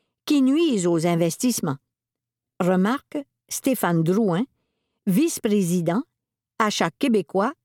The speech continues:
et développement économique chez I Q. Mais avec le contexte géopolitique actuel, notamment dans la mer Rouge,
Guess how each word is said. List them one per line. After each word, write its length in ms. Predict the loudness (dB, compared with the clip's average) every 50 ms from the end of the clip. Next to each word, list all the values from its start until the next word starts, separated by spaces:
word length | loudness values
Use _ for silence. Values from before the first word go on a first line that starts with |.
| _ _ -4
et 120 | -2 -2
développement 560 | -2 0 0 0 2 2 0 0 0 -2 -2 -2
économique 680 | -2 0 0 0 0 2 2 2 0 0 -2 -4 -8 -8 -8 _ _ _ _ -10
chez 380 | -8 -4 -2 0 -2 -2 -4 -8 _ _ _ _ _ -2
I 160 | -2 -2 -2 -6
Q. 240 | -8 -10 -10 -10 _ _ _ _ _ _ _ _ _ _ _ _ _ _ _ _ _ _ _ _ _ _ _ _ _ _ -2
Mais 120 | 0 0 0 0 -2 -2 0 0
avec 260 | 0 0 0 0 0
le 140 | 0 -2 -2
contexte 840 | 0 -2 0 0 0 -2 -2 -2 -2 -2 -2 -6 -8 -6 -2 0 0
géopolitique 800 | 0 2 2 0 0 0 0 0 0 0 -2 -2 -4 -4 -2 -4
actuel, 560 | -6 -4 -2 -2 0 2 2 2 0 0 -2 -4 -8 _ _ _ _ _ -2 0
notamment 720 | 2 2 2 0 -2 -2 -2 0 2 2 2 2 2 0
dans 180 | 0 0 0 0
la 140 | 0 -2
mer 260 | -2 0 0 0 0 0
Rouge, 400 | 0 0 2 2 0 0 0